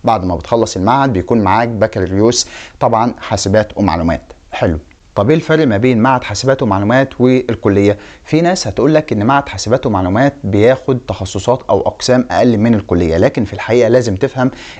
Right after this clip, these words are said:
ان الاقسام بتختلف من كليه للتانيه اصلًا. يعني بعيدًا عن المعهد،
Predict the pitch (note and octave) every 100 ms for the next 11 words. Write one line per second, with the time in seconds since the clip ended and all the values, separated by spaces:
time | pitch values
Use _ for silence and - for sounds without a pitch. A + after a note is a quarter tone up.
0 | - A2+ G2+ G2 F#2+ - A2 - - D3+
1 | F3+ B2+ G#2+ - D#3 D#3 A2+ D#3 - A2
2 | C3+ C#3 - B2+ B2+ C#3+ - F#2+ D#2 E2+
3 | F2 B2 B2+ F#2 G#2 A2+ A2 C3 C#3+